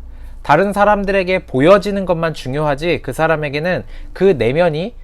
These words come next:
크게 중요하지 않다라는 말입니다. 여러분, 하나님을 믿음으로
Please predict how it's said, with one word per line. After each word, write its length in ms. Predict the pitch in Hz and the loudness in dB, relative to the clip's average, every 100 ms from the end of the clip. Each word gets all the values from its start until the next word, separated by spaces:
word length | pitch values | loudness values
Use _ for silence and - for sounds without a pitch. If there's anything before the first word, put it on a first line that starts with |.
| - | -14
크게 320 | - 185 185 175 | -8 -4 -4 -4
중요하지 560 | - 127 131 123 143 | -6 -4 -4 -4 -6
않다라는 1040 | - 110 117 143 160 - - 98 113 143 - | -6 -6 -4 -4 -4 -6 -6 -4 -4 -6 -6
말입니다. 520 | 92 98 90 87 - - - - - - - - - - - - - - - - - - - - - - - - - - - - - | -6 -6 -10 -12 -14 -14 -14 -16 -16 -16 -16 -14 -14 -12 -12 -14 -16 -12 -10 -10 -12 -16 -16 -16 -16 -16 -14 -14 -14 -14 -16 -10 -2
여러분, 540 | 127 165 175 151 95 - - - - | 0 2 0 0 -6 -10 -14 -14 -10
하나님을 520 | - 175 180 175 156 | -4 -2 -2 0 -2
믿음으로 800 | 120 165 180 165 127 135 107 | 0 0 0 0 -2 -4 -6